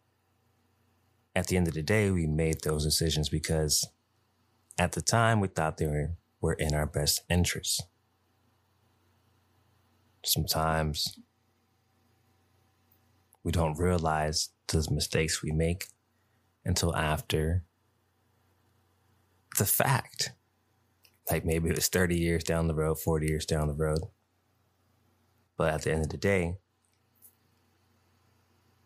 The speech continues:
you wouldn't be at the point in life that you're in right now if it wasn't for the decisions. So I don't think we should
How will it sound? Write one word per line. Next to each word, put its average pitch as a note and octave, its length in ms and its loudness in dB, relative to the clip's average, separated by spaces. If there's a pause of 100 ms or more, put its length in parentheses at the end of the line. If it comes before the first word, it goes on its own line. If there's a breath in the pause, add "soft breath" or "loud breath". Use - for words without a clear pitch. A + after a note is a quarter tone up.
(1160)
you F2 160 0
wouldn't D#2 320 -2
be E2+ 240 0
at D#2 520 -2 (1160)
the D#2+ 100 -2
point - 340 0
in F2 100 0
life F2 340 0 (1120)
that D#2+ 180 0
you're D#2+ 140 0
in D#2+ 100 0
right D2+ 220 -2
now F2 400 0 (500)
if - 140 -4
it - 40 -2
wasn't D2+ 320 0
for - 120 -4
the C#2+ 80 -2
decisions. - 760 0 (4000)
So - 160 -2
I - 60 0
don't F#2+ 180 0
think A2 180 0
we G#2 80 0
should - 260 0